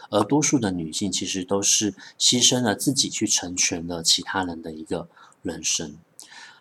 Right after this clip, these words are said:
那，呃，我非常的期待可以阅读到《青春》这一部小说，那也很希望知道还在青春阶段里面有经历过了什么，最后促成了她成为一位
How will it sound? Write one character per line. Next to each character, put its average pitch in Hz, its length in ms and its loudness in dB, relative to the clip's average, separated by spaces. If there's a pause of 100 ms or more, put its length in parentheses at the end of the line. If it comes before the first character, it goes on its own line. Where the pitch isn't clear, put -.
(140)
那， 120 280 4 (420)
呃， 95 560 0
我 95 140 -2
非 - 80 -6
常 123 180 4
的 107 80 0
期 - 340 4
待 131 200 2
可 120 120 -6
以 104 80 4
阅 117 180 2
读 98 160 -10
到 101 240 2 (200)
《青 127 240 0
春》 139 220 2 (100)
这 127 80 2
一 107 80 2
部 98 320 0 (180)
小 - 280 -4
说， - 400 -6 (240)
那 110 80 0
也 95 120 0
很 85 480 -10
希 - 360 2
望 165 180 2
知 127 180 0
道 110 380 2
还 104 140 -4
在 101 100 0
青 127 220 0
春 131 180 -2
阶 127 140 0
段 120 160 0
里 87 60 -6
面 85 180 -10
有 87 100 -8
经 110 260 -2
历 110 140 -2
过 107 220 -6
了 85 80 -6
什 - 280 -4
么， - 220 -20
最 120 200 -2
后 107 120 -2
促 151 260 2
成 101 240 0
了 85 120 -10
她 92 160 -8
成 90 240 -4
为 85 120 -8
一 82 120 -8
位 92 280 0